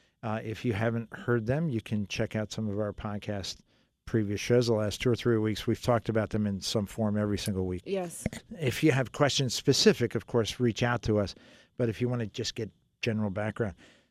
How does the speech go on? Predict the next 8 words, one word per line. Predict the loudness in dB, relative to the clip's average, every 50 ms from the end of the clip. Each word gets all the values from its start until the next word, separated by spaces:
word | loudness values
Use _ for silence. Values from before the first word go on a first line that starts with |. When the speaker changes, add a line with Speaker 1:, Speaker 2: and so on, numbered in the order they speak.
| _ _ _ _ _ _ _ -8
Speaker 1:
Roth | -6 -4 0 2 4 6 6 6 4 2 0 -2 -4
I | -4 -4 -4
R | -4 -4 -6 -6
As, | -10 -12 -14 -18 -20 -20 -20 _ -8
inherited | -8 -6 -6 -4 -4 -2 0 2 4 4 4 4 4
Roth | 4 4 4 2 0 -2
I | -4 -6 -6
R | -8 -10